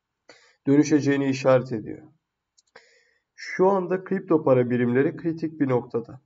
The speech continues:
Zira küresel ekonomik belirsizliğin potansiyel bir sonucu olarak altının değerine daha yakın işlem görüyor diyor.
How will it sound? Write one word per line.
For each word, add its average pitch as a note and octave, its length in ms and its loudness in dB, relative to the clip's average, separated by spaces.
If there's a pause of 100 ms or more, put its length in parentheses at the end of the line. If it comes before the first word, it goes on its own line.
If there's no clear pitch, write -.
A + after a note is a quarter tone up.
(540)
Zira A#2+ 540 0
küresel B2+ 640 -2
ekonomik D#3 640 0
belirsizliğin B2+ 920 -2 (260)
potansiyel B2+ 760 0
bir B2+ 80 -4
sonucu B2+ 480 -4
olarak C3 520 0
altının E3 720 0
değerine F#3 400 2
daha F3+ 240 -2
yakın D3 460 0 (400)
işlem C#3 500 2
görüyor A2+ 420 0
diyor. D3+ 320 -2